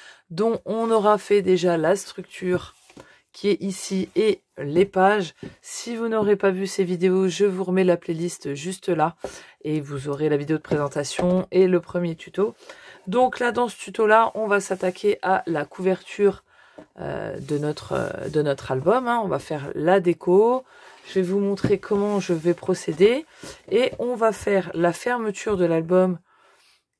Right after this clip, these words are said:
qui ne sera pas un ruban simple. Je vais faire la même chose que l'album que j'ai fait Action qui est ici. Vous voyez, c'est une fermeture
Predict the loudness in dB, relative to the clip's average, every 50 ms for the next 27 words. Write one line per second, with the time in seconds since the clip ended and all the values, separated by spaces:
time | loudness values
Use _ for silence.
0 | _ -16 -10 -6 -4 -4 -2 0 0 0 0 0 -2 0 0 0 2 2 2 2
1 | 2 4 2 2 2 0 0 0 2 2 2 2 0 -4 -12 -10 -6 -6 -6 -6
2 | -6 -8 -8 -8 -6 -4 -2 -2 -2 -2 -4 -6 -6 -6 -4 -2 -2 -2 -4 -4
3 | -6 -8 -8 -8 -8 -10 -10 -14 -20 -20 -20 -20 _ _ _ _ _ _ _ _
4 | _ -2 2 4 4 4 4 4 2 2 2 0 0 2 2 4 4 2 2 2
5 | 0 2 2 2 0 -2 -8 -10 -10 -10 -10 -10 -8 -6 -6 -6 -8 -12 -12 -10
6 | -8 -8 -8 -8 -10 -10 -10 -10 -8 -8 -8 -8 -8 -10 -12 -14 -18 _ _ _
7 | _ _ _ _ _ -20 -20 _ _ _ _ _ _ _ -6 -2 2 4 4 4
8 | 4 2 -2 -2 -2 -4 -4 -4 -2 -2 -2 -2 0 -2 -4 -6 -8 -8 -4 -4
9 | -4 -4 -6 -10 -20